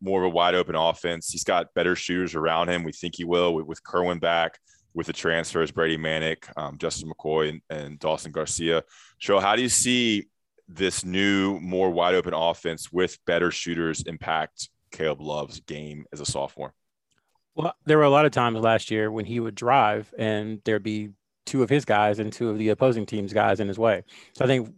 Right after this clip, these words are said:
Speaker 2: those, that will be cleared out. There'll, there'll be space there now. And then two, uh, I think a lot of times he wasn't quite sure if he wanted to drive all the way to the rim or if he wanted to stop, you know, twelve, thirteen feet away for a little pull-up or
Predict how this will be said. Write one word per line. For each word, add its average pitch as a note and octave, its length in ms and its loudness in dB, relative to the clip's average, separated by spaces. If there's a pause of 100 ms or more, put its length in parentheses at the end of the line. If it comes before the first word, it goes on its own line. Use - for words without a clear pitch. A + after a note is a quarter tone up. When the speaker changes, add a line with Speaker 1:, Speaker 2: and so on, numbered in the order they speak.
Speaker 2:
those, B2 500 4
that B2+ 140 4
will A#2+ 80 0
be A2+ 80 -4
cleared G#2+ 280 0
out. G2+ 280 0
There'll, A2 200 2
there'll A2 180 -4
be G#2+ 140 -2 (260)
space A2+ 220 2
there G2+ 160 -2
now. G#2+ 240 -8 (360)
And C3 80 0
then C3 120 4
two, C#3+ 400 2 (400)
uh, B2 60 4
I A#2+ 100 6
think B2+ 100 4
a A#2+ 60 8
lot A#2+ 140 6
of A#2 80 4
times A#2 340 2
he C3 100 -6
wasn't A#2 300 -2
quite - 240 0
sure B2 260 0
if A2+ 80 0
he A#2 100 -6
wanted A2 280 -2
to A#2+ 80 -6
drive A2+ 260 4
all A#2+ 180 6
the B2 80 2
way C3 120 4
to - 160 -4
the B2+ 100 4
rim C3+ 240 0
or B2+ 80 -6
if A2+ 80 -6
he A2+ 80 -6
wanted A2 260 -2
to G2+ 100 -14
stop, A2+ 380 2 (400)
you A#2 80 -4
know, A2 60 0
twelve, A2+ 300 0
thirteen A#2+ 340 -2
feet C3 200 -2
away B2+ 260 6
for A2+ 240 2
a - 20 4
little A2 200 -2
pull-up D3+ 500 -2
or A2+ 400 0